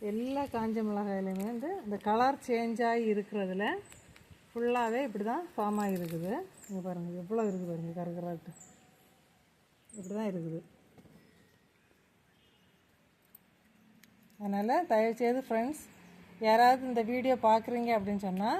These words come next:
இந்த மாதிரி கலர் வித்தியாசமா இருக்கு, கொஞ்சம் நிறைய, இதை விட கொஞ்சம் நிறைய தான் வேஸ்ட் ஆகுது,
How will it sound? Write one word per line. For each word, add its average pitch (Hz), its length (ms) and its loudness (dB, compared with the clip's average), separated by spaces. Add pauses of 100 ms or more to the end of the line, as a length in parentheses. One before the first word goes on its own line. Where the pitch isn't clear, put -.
(100)
இந்த 214 120 -2 (100)
மாதிரி 220 180 0 (140)
கலர் 220 320 4
வித்தியாசமா 226 580 0
இருக்கு, 202 320 -4
கொஞ்சம் 202 260 0
நிறைய, 214 240 2
இதை 220 140 0
விட 233 160 0
கொஞ்சம் 220 240 0
நிறைய 226 260 4
தான் 262 140 4
வேஸ்ட் 226 320 2
ஆகுது, 196 280 2